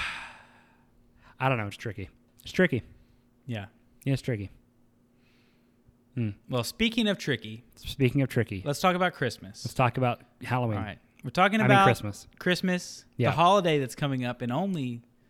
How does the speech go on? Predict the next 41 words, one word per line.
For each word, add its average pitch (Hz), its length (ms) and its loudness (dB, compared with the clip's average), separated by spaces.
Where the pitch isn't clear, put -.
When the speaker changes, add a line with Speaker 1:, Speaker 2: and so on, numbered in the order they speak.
Speaker 2:
five 131 320 -2
days. 143 520 -4
Today's 170 300 2
the 147 60 -4
twentieth. 117 460 -4
Speaker 1:
Today's - 260 -2
the - 60 -12
twenty-first. - 720 -6
Speaker 2:
Oh. 156 340 0
Speaker 1:
That's 120 180 -4
what 117 80 -2
I'm 120 100 0
saying. 101 380 -10
Speaker 2:
Man, 113 200 -4
I 131 80 0
need 175 200 -2
to 123 80 -4
do 117 220 0
some 117 180 -8
shopping 151 480 0
still. - 340 -16
Speaker 1:
Oh. 143 460 6
<laughs> - 20 -2
Speaker 2:
That's 160 400 8
not 110 180 6
good. 110 220 4
All 147 100 10
right, 135 200 8
so 165 140 6
today 170 300 6
is 202 80 4
the 185 60 -4
twenty-first. 151 640 0
Speaker 1:
Yeah. 120 160 4
Speaker 2:
And 139 280 0
Christmas 160 380 -2
is 147 160 -2
in 139 100 -6
three 123 180 -4
days. 113 420 -6
Speaker 1:
Yep. 113 200 -4